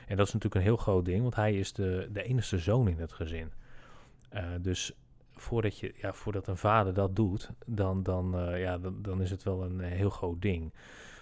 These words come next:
Ehm, en hij, dus ik zie hem daar ook wel mee wor-, hij worstelt er aan de,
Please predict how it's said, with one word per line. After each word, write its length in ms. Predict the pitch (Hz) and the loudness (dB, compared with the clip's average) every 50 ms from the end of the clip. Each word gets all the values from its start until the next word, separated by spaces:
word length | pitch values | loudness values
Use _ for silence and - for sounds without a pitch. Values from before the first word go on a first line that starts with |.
| - - - - - - | -20 -20 -20 -14 -6 0
Ehm, 480 | 95 92 92 90 90 90 90 87 90 98 - - - - - - - | 2 2 4 4 2 2 0 0 -2 -2 -4 -10 -20 -20 -20 -20 -12
en 220 | - 107 110 110 - | -4 -2 0 0 0
hij, 200 | - - 113 120 | -2 -6 -6 -6
dus 200 | 110 117 113 113 | -4 -4 -4 -4
ik 80 | - - | -4 -6
zie 120 | - - - | -6 0 2
hem 100 | 151 131 | 4 4
daar 120 | 123 113 | 6 4
ook 100 | 117 117 | 4 6
wel 140 | 110 104 98 | 6 6 6
mee 180 | 98 95 92 | 6 6 4
wor-, 260 | 92 95 120 131 - 107 | 4 4 2 0 0 -2
hij 220 | - - - 110 101 | -6 -4 -2 -2 0
worstelt 400 | 107 123 131 - - 123 113 - | 2 0 0 0 0 -4 -4 -4
er 80 | 107 107 | -6 -6
aan 140 | 110 110 107 | -4 -2 0
de, 260 | 107 104 107 110 | 0 0 -2 -6